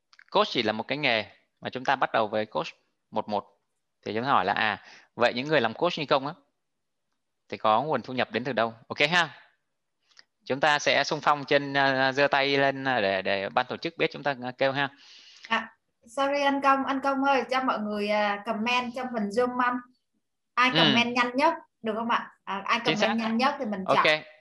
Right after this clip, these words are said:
Speaker 2: Còn
Speaker 1: Ok, anh
Speaker 2: mình
Speaker 1: nghĩ
Speaker 2: có
Speaker 1: cái đấy
Speaker 2: thể
Speaker 1: nó hợp lý hơn. Rồi,
Speaker 2: Dạ,
Speaker 1: anh nghĩ
Speaker 2: dạ.
Speaker 1: cái đó hợp lý hơn. Rồi,
Speaker 2: Dạ.
Speaker 1: bắt đầu nha.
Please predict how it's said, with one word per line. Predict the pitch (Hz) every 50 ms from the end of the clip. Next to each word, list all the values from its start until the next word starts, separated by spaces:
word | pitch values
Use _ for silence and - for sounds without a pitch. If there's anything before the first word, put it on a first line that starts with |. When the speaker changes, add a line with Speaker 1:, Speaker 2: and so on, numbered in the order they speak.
| _ _ _ _ _
Speaker 2:
Còn | - 208
Speaker 1:
Ok, | 202 175
anh | 151 135
Speaker 2:
mình | 156 160
Speaker 1:
nghĩ | 156 151
Speaker 2:
có | 156
Speaker 1:
cái | 185
đấy | - -
Speaker 2:
thể | 165
Speaker 1:
nó | 190
hợp | 190 156 -
lý | 127 131 151
hơn. | 165 160 151 147 - _ _ _ _ - 113 117
Rồi, | 120 107
Speaker 2:
Dạ, | 87 - -
Speaker 1:
anh | - 127
nghĩ | 135
Speaker 2:
dạ. | 143 -
Speaker 1:
cái | -
đó | 139 147 170
hợp | 180 151 -
lý | 123 135
hơn. | 143 156 143 127 131 _ _ _ _ _ _ _ -
Rồi, | 135 147 139 98
Speaker 2:
Dạ. | - - - - - - - - -
Speaker 1:
bắt | -
đầu | - 202 180
nha. | 185 208 214 196